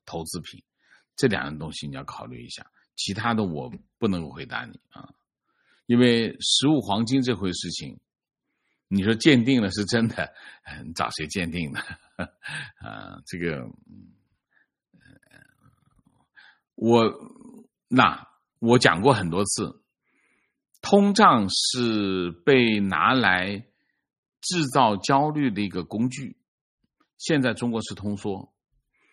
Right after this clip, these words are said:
通缩是什么？通缩是应该持有现金，而不是持有资产啊。那黄金不断地在涨价，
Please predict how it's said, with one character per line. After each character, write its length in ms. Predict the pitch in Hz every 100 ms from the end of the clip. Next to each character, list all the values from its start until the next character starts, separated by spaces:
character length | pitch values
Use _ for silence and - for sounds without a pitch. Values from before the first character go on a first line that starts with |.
| _ _ _
通 280 | - 202 208
缩 280 | 180 196 190
是 120 | 147
什 140 | 95
么？ 240 | 73 - - _ _ _ _ _ -
通 300 | - 196 185
缩 240 | 180 180
是 160 | 160 143
应 100 | 131
该 120 | 127
持 220 | - 113
有 100 | 80
现 220 | - 78
金， 260 | 71 55 58 _ _ _ _ _
而 100 | -
不 100 | 87
是 60 | 90 82 -
持 80 |
有 80 | 80
资 180 | 69 64
产 180 | - - _ _ _ _ _ -
啊。 240 | - - _ _ - _ -
那 160 | 147
黄 300 | - 120 160
金 180 | 180 170
不 120 | 156
断 180 | 165 156
地 80 | 139
在 160 | 139
涨 260 | 123 87 76
价， 380 | 107 123 -